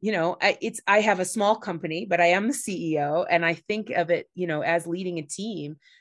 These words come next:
that, like, I often feel caught between those two poles. It's like,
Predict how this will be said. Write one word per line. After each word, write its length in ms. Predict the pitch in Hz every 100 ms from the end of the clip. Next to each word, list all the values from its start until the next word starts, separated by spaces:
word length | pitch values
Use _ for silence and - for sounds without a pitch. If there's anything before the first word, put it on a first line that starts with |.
| _
that, 200 | 196 -
like, 180 | 196 196
I 160 | 190 185
often 400 | 220 294 320 311
feel 200 | 196 165
caught 360 | - 143 - -
between 440 | 170 - 160 156
those 280 | 147 143 -
two 200 | - 147
poles. 440 | - 147 117 135
It's 180 | 156 143
like, 220 | 170 -